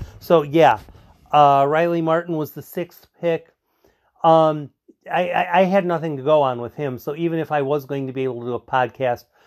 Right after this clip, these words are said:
there was so little that I was gonna be able to go with. Uh, good curveball, has some velocity on the fastball, left-handed. My hunch, he might get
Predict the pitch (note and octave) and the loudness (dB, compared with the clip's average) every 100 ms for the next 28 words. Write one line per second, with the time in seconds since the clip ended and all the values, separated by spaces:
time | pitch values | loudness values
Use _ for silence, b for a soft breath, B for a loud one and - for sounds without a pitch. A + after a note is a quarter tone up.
0 | b b C#3 C#3+ C3+ C3 B2+ B2+ A#2 - | b b 2 4 4 2 0 -4 -8 -18
1 | - - F#3 F#3 F3+ F3 D#3+ D#3+ D#3+ D3+ | -12 0 2 4 2 0 0 2 2 2
2 | C#3+ D3+ D3 D3 C#3+ C3+ C#3 C#3+ C#3 C3+ | -2 -8 -4 -4 -4 -4 0 0 0 -2
3 | B2+ _ b b b C#3 C3 C3 - _ | -4 _ b b b -4 -2 -2 -6 _
4 | _ - _ - E3 D#3+ F3 E3+ D3+ E3 | _ -20 _ 0 2 4 4 4 6 4
5 | D#3+ D#3 _ _ _ _ - D3+ - D3+ | 4 0 _ _ _ _ -4 -4 -6 -8
6 | D#3 D3+ D3+ D3 - D#3 D3+ D3 D#3 D3 | -4 0 0 0 -4 -8 -6 -8 -6 -6
7 | - D3 C#3+ C#3+ - _ _ - D3 D3+ | -6 -4 -2 -2 -8 _ _ -2 2 2
8 | - D#3+ D#3 D3+ D3 C#3+ - _ _ - | 0 -6 -4 -4 -4 -6 -8 _ _ -6
9 | C#3 D3+ B2 D#3+ D#3 D3+ - _ _ _ | -2 -2 -2 -4 -6 -8 -16 _ _ _
10 | D#3 D#3 D3+ D3+ D3 C3+ D3 D3 | -6 -2 -2 -4 -6 -2 0 -2